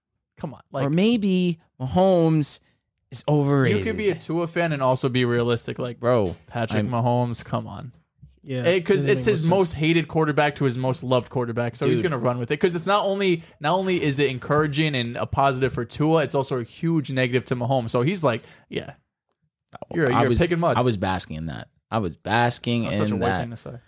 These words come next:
Speaker 2: What, basking?
Speaker 1: Pick, no, picking
Speaker 2: Oh,
Speaker 1: mud.
Speaker 2: yeah, that. <laughs>
Speaker 3: You know, we usually do would you rathers for the N B A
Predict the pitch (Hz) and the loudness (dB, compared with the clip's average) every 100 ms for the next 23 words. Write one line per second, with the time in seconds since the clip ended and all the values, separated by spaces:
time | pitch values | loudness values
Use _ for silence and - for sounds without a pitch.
0 | - 117 131 - 104 107 113 127 240 - | -14 -2 0 0 0 2 2 0 -2 -4
1 | 117 - 131 135 120 117 151 143 123 131 | -8 -10 -8 -8 -10 -4 0 2 2 -2
2 | - - - - 539 - 494 - 466 403 | -4 -4 -4 0 0 2 2 2 2 2
3 | 480 453 - - - - - - 539 - | 2 2 0 0 -2 -4 -6 -8 -10 -10
4 | - 165 185 180 175 208 214 240 226 220 | -4 0 2 2 0 -2 0 0 0 -2
5 | 180 135 180 160 143 156 160 139 135 147 | -2 0 0 0 -2 -2 -4 -2 0 2
6 | 135 131 - 151 135 135 135 123 123 131 | 0 -4 -6 -6 -2 0 0 -2 -4 -6
7 | 110 | -10